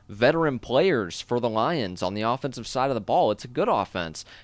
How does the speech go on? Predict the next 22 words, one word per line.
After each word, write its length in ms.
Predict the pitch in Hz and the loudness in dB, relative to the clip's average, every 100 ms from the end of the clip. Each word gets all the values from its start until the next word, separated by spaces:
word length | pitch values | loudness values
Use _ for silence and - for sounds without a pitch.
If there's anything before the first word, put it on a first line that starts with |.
| - | -8
And 220 | 104 113 | -6 -6
for 140 | - | -4
the 80 | 123 | -4
forty-niners, 720 | - 139 151 151 180 120 90 | -2 -4 -2 -4 -4 -6 -4
they 160 | 98 117 | -2 0
have 180 | 143 143 | -2 -4
the 60 | |
guy 240 | 120 127 151 | 0 0 0
at 80 | 139 | 0
the 100 | 127 | 0
helm. 380 | 160 139 95 | 2 2 0
That's 200 | 90 110 | -2 -2
a 60 | 123 | -2
decent 380 | 113 117 - 147 | -4 -6 -4 -2
offense. 480 | 165 196 104 87 - | -2 -2 -4 -6 -8
And 100 | 104 | -4
so 280 | - 107 - - - | 2 2 0 -20 -10
they 80 | 95 | 2
both 220 | 131 226 | 6 6
struggle 320 | - 190 175 | 6 4 4
on 180 | 170 165 | 2 2
defense. 580 | 131 143 - 143 135 | 0 -4 0 0 0